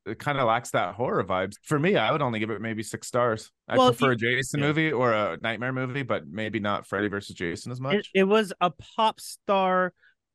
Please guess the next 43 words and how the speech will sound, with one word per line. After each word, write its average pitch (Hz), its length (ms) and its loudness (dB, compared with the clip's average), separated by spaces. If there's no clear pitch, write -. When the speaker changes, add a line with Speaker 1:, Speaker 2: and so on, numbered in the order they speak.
Speaker 2:
N 190 140 0
sync, 180 480 -2
fucking 147 680 -2
Backstreet 170 460 -2
Boys 139 360 0
movie 135 680 0
in 139 140 0
the 131 100 -4
sense 139 300 -6
of 117 100 -8
the 123 80 -8
style 131 480 -4
it 117 100 -6
was 98 140 -8
shot 117 320 -6
in. 131 240 -6
C-, - 80 -6
early 101 40 2
Speaker 1:
Absolutely. 90 420 -2
Speaker 2:
two 160 40 -2
thousands. 143 680 -2
It, 147 300 -2
we 143 100 -2
couldn't 185 300 0
get 170 100 4
away 143 220 2
from 127 240 -8
that. 127 260 -8
I 175 120 2
kinda 196 280 2
get 160 320 0
that, 190 340 2
and 147 100 -2
the 139 320 -4
Jay 170 220 -2
and 175 100 0
Silent 151 340 0
Do-, 131 180 -4
Bob 156 400 0
reference 190 360 0
was 196 140 -8
kinda 196 280 0
funny. 214 380 0